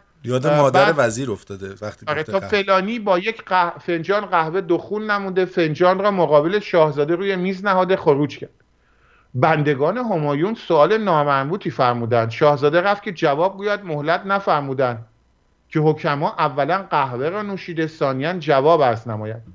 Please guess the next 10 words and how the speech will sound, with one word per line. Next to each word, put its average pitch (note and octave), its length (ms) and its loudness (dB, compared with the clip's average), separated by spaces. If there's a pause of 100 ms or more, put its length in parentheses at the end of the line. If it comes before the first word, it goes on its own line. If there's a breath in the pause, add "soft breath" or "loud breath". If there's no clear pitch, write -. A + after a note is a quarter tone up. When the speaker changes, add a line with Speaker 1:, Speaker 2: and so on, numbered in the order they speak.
(400 loud breath)
Speaker 2:
جز G3+ 300 4
اطاعت E3+ 460 2
چه G#3 240 -2
چاره؟ A#2+ 360 0
قهوه D3+ 460 -2
را G3+ 120 -4
نوشیدن E3 500 -4
همان G3 380 -4
بود G3+ 160 -4
و G3 240 4